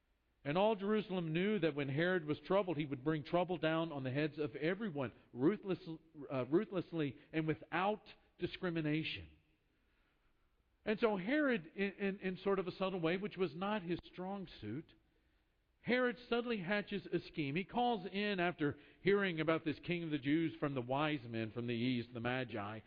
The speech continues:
he calls in the P H Ds in religion and theology, and he asks them, "What do the Scriptures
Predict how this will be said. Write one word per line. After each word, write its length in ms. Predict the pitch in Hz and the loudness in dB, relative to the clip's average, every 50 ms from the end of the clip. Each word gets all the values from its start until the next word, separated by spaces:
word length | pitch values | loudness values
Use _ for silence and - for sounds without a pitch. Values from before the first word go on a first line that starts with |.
| - - - | -18 -4 0
he 100 | - 208 | 0 2
calls 280 | - 202 208 208 190 185 | 2 2 2 2 0 0
in 140 | 196 185 | -2 -2
the 60 | 165 - | -2 -2
P 220 | - 196 208 208 | -2 0 0 2
H 240 | 190 180 160 - 143 | 2 2 0 -2 -4
Ds 220 | 143 170 175 165 151 | -4 -2 -2 -2 -2
in 100 | 156 147 | 0 0
religion 440 | 151 147 156 170 170 151 170 151 - - - - - | 2 2 4 2 2 2 -2 -6 -6 -8 -18 -8 -4
and 140 | 151 151 127 | -2 -2 0
theology, 640 | 147 135 135 147 185 196 196 190 143 151 160 139 - - - - | 0 2 2 2 2 2 0 -2 -2 -2 -2 -2 -4 -8 -6 -2
and 120 | 160 180 | 0 0
he 120 | 180 180 175 | 2 2 2
asks 400 | 185 214 240 262 - - - - 175 | 4 4 2 2 0 -4 -10 -6 -2
them, 220 | 190 180 165 131 - - - - _ _ _ _ _ - | -2 -2 -2 -2 -6 -16 -20 -20 _ _ _ _ _ 0
"What 360 | 147 202 262 311 359 349 - | 4 6 6 6 6 4 4
do 160 | 311 302 302 | 4 4 6
the 100 | 240 240 - - - - | 4 2 -2 -4 -8 -4
Scriptures 600 | - 254 269 294 - - - - 165 160 160 147 | 0 2 2 2 0 -2 -2 0 2 2 2 2